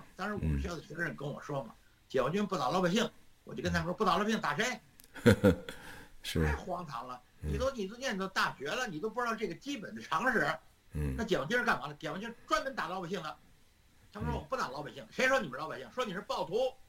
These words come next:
Speaker 1: 打你们。
Speaker 2: <laughs>
Speaker 1: 我们大学一再说，
Speaker 2: 对啊。
Speaker 1: 我们中国人民大学的学生就被打死八个。
Speaker 2: 嗯。
Speaker 1: 一九八九年的这个六月，六月，六月三号晚上，六月四号，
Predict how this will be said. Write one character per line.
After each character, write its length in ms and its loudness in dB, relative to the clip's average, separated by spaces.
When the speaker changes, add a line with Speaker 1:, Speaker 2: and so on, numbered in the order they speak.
Speaker 1:
打 200 4
你 80 0
们。 200 -2
Speaker 2:
<laughs> 0 -
Speaker 1:
我 320 8
们 300 2
大 120 6
学 140 0
一 100 -6
再 140 -4
说， 0 -
Speaker 2:
对 80 -4
啊。 20 -4
Speaker 1:
我 20 -8
们 120 -10
中 140 0
国 80 2
人 100 0
民 80 -2
大 160 0
学 120 -4
的 200 -4
学 140 -4
生 120 2
就 60 -4
被 140 -4
打 260 2
死 280 -6
八 220 2
个。 180 -10
Speaker 2:
嗯。 80 -6
Speaker 1:
一 60 -4
九 120 -4
八 160 -4
九 160 -10
年 220 -10
的 160 -6
这 120 -6
个 120 -4
六 140 0
月， 140 0
六 180 -2
月， 200 -2
六 160 0
月 200 0
三 220 0
号 100 0
晚 140 -2
上， 120 -4
六 80 2
月 100 2
四 140 -8
号， 180 -10